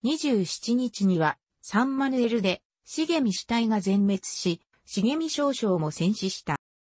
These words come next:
北上するアメリカ軍第一軍団は、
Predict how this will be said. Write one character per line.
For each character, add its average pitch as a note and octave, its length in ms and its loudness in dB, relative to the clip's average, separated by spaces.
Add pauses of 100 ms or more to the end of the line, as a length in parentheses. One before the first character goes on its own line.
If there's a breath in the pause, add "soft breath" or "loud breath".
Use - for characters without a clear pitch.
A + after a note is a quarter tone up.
(680)
北 A#3+ 300 0
上 D4 220 0
す C#4+ 120 -6
る C#4 200 0
ア - 20 2
メ C4 160 0
リ D4+ 100 -4
カ D4 140 0
軍 A#3 220 0
第 G3 200 0
一 A3 200 -2
軍 A3 260 2
団 G#3 220 0
は、 F#3 180 0